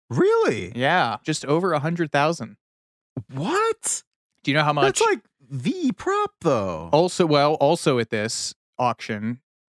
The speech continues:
Speaker 2: uh, Sean Connery's dinner jacket from Thunderball.
Speaker 1: I mean, I don't know. I feel like that's not,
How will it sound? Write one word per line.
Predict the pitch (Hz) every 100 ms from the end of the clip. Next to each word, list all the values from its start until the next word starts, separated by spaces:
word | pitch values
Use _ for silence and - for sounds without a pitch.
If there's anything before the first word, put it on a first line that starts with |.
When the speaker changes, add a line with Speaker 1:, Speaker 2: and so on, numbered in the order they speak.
| _ _ 131
Speaker 2:
uh, | 123 123 113
Sean | 113 147 147
Connery's | 147 143 139 135 131 120 -
dinner | 165 185
jacket | 156 135 113 113 -
from | 120 110
Thunderball. | 151 156 131 107 107 - _ _
Speaker 1:
I | 135
mean, | 131 123 120 117 _ _ _
I | 113
don't | 107 92
know. | 87
I | 90
feel | - 110
like | 104 92 - -
that's | 85 -
not, | 87 85 85